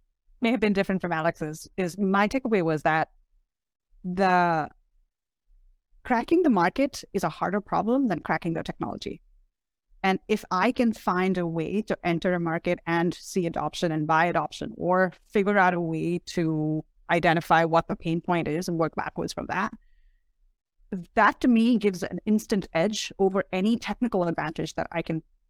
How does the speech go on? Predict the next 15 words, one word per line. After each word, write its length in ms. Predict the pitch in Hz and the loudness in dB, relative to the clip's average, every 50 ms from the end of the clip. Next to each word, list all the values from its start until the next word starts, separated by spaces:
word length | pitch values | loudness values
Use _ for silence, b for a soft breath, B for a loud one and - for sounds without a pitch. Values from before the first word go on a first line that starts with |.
| _ _ _ _ _ _ _ _ _ - | _ _ _ _ _ _ _ _ _ -2
I 80 | 196 | 0
might 320 | 190 190 175 185 190 196 - | 2 2 4 2 2 0 0
have 260 | - 214 185 - - - | -4 -6 -6 -6 -4 -2
built 480 | 175 165 180 226 247 - - - - _ _ _ _ _ _ - - | -2 0 0 -2 -4 -6 -10 -14 -14 _ _ _ _ _ _ -8 -8
ahead 320 | 180 160 - 208 196 156 | -6 -4 0 2 2 2
of 100 | 165 - | 2 -2
time 440 | - - - 170 160 170 160 151 156 - - - _ - | -6 -8 -6 -2 0 0 0 0 -2 -6 -10 -14 _ -6
before 560 | 202 185 - - 202 185 190 196 196 196 - - _ - | -6 -4 0 2 2 4 4 4 4 2 0 -2 _ -2
cracking 340 | 180 160 - - 165 165 | -2 -2 -2 -2 -2 -2
the 80 | 156 160 | -2 -2
market 300 | 156 - - - 151 - | -4 -6 -6 -8 -10 -10
risk. 240 | - - - - - _ _ _ _ _ _ _ | -10 -12 -14 -18 -20 _ _ _ _ _ _ _
So 120 | - - 214 - | -2 -2 0 0
I 200 | 190 190 208 247 | 2 2 2 2
would 460 | 226 196 202 202 202 208 208 190 196 | 2 2 2 2 2 2 2 0 -4